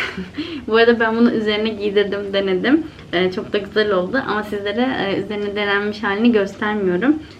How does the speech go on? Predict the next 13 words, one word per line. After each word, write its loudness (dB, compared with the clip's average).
Ee, -4
sürpriz -2
olsun, -2
doğum 2
gününde 2
görün -2
istedim. -2
Zaten -2
ben 4
elbisemi 0
giydim 2
sizler 2
için. -2